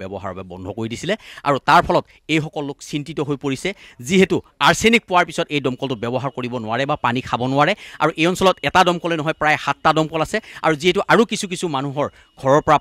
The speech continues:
পানী তেওঁলোকে সংগ্ৰহ কৰিছে আৰু সেই পানীসমূহৰ কি পৰিমাণৰ আৰ্ছেনিক আছে এতিয়ালৈকে অহা নাই যদিও তেওঁলোকে শংকাত ভুগিছে, যিহেতু ইয়াতে প্ৰায় কুৰিতকৈও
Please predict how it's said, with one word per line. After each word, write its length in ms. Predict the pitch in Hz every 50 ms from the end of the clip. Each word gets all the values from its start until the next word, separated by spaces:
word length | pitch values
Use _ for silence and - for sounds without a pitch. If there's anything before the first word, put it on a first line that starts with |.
| -
পানী 140 | 135 135 147 139
তেওঁলোকে 300 | - 135 127 127 - 131 -
সংগ্ৰহ 240 | - 123 107 131 135 - -
কৰিছে 240 | 135 131 - - 240 - - - -
আৰু 80 | 147 147 - -
সেই 140 | 170 175 - -
পানীসমূহৰ 600 | 156 156 170 156 151 160 151 151 147 139 156 139 - - - - _ _ -
কি 80 | - 220 220 190
পৰিমাণৰ 320 | 208 196 196 185 175 175 - -
আৰ্ছেনিক 380 | 127 127 - - 156 156 156 151
আছে 120 | 143 - 143 120
এতিয়ালৈকে 320 | - 147 139 139 - -
অহা 240 | - - 113 - 151
নাই 120 | 151 156 151
যদিও 200 | 139 151 151 139
তেওঁলোকে 340 | - 135 131 127 - 143 131 117 - - - - _ - -
শংকাত 360 | 175 190 196 - 208 214 - -
ভুগিছে, 300 | - 151 165 175 - 202 202
যিহেতু 300 | 151 143 165 165 160 170 160 -
ইয়াতে 260 | - 143 143 139 151 143 -
প্ৰায় 160 | 139 135 135 - _
কুৰিতকৈও 400 | 156 160 170 - - 160 143